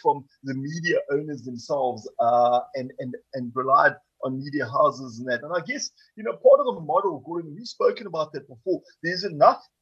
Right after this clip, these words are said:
for everyone to dialogue together, you know what I mean? Whether it's the creative house, the media house, the media owner and the client. So I'd encourage, um, C M Os out there to reach out to Reggie, to be part of that conversation,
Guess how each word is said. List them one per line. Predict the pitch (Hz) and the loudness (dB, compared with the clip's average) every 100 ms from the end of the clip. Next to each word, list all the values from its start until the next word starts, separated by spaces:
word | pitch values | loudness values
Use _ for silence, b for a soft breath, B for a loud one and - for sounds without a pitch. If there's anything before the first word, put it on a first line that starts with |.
| _ _ _ _ | _ _ _ _
for | - 190 196 | -10 -8 -8
everyone | 220 220 185 165 | -8 2 2 2
to | 151 110 | -2 0
dialogue | 127 143 147 135 120 | 2 2 0 -6 -10
together, | 131 113 139 139 113 - | -20 -4 0 2 2 0
you | 131 | -8
know | 123 | -8
what | 131 | -8
I | |
mean? | 127 117 | -8 -10
Whether | 123 | -10
it's | 123 | -14
the | - | -16
creative | - 147 135 147 | -10 0 0 0
house, | 143 147 143 | 0 0 0
the | - | -6
media | 117 135 139 127 | -10 -8 -6 -4
house, | 139 135 - b b b | 0 -2 -2 b b b
the | 135 123 | -10 -8
media | 127 180 185 - | -6 -6 -6 -4
owner | 175 190 214 160 | 2 4 4 -2
and | 135 | -8
the | 123 | -12
client. | - 190 170 120 | -8 -6 -4 -4
So | - - | 0 2
I'd | - 311 | 2 0
encourage, | 247 185 214 208 123 - _ _ _ | -6 -4 -4 -4 -10 -20 _ _ _
um, | 135 143 151 147 147 - - | 4 4 2 0 -4 -12 -18
C | - - 175 | -20 -8 -4
M | 156 | 0
Os | 156 151 - | 0 -2 0
out | 135 185 - | 0 0 -2
there | 127 - | -14 -12
to | 139 | -14
reach | 175 190 | -8 -4
out | 214 185 | -2 -4
to | 185 | -8
Reggie, | 151 165 139 | -12 -12 -14
to | 147 | -14
be | 135 139 - | -16 -18 2
part | 202 | 4
of | 202 | 4
that | 170 165 | 0 -4
conversation, | 180 151 156 151 147 165 | -8 -12 -6 -4 -2 -6